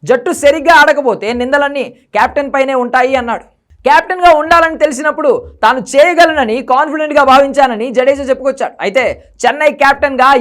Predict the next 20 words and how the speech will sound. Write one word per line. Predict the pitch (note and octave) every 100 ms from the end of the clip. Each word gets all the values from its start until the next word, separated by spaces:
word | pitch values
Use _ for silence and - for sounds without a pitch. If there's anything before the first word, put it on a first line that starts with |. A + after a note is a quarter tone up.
| A3
ఏదీ | C4+ D4 C#4
తనకు | C#4 C4+ C#4
కలిసి | B3+ C#4+ D#4+
రాలేదు | C#4+ C4+ C4 C4+
అన్నాడు. | A#3 G3 - _ _ -
వేచి | A3 - E4+
చూద్దామని | E4 C4 D4+ B3 G3+ A#3+ - - F3+
ఆరంభంలో | C#4 C#4+ C#4+ C#4
అనుకున్నట్లు | C4+ D4 C#4+ C4+ B3+
తెలిపాడు. | A#3+ A#3 - D#3+
అయితే | G#3+ C#4 G3 - _ E3
బ్యాటర్లు, | A#3 D#4 D#4 C#4 D#4+
బౌలర్లు | C#4 C#4 C#4 C4+ C#4 B3+
సరిగ్గా | C4 A#3+ C4
రాణించకపోతే | A#3+ C4+ B3+ C4 B3 B3 G#3+ - _ -
కెప్టెన్కు | A#3 C4+ D4+ B3 A#3+ D#3+ B3
ఏదీ | D4 D4+ D4
అనుకూలంగా | C4+ C#4 C4 C4 B3+
ఉండదు | B3 C4
అన్నాడు. | A#3 G3+